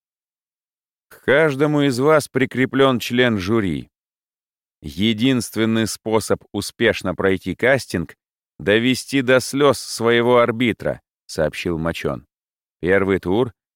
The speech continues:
начнется ровно через час». Я попытался заговорить с Дахи. «Тебе хорошо, ты-то сразу добьешься успеха. Все хочу спросить,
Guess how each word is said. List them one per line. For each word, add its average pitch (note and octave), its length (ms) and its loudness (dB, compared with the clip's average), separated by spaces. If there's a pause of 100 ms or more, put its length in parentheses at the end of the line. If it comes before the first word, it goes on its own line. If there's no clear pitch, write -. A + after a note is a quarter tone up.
(120)
начнется B2 880 0
ровно A#2+ 600 2
через G2+ 340 -2
час». - 460 -4 (1080)
Я B2 360 -2
попытался A2 640 -4
заговорить G2 680 -2 (100)
с C#2+ 160 -14
Дахи. E2 500 -12 (1120)
«Тебе G2 300 -4
хорошо, G2+ 580 -2 (360)
ты-то G#2 260 -4
сразу A#2 460 -4
добьешься G#2+ 520 -2
успеха. - 560 -8 (760)
Все - 180 -2
хочу D3+ 240 -6
спросить, - 520 -6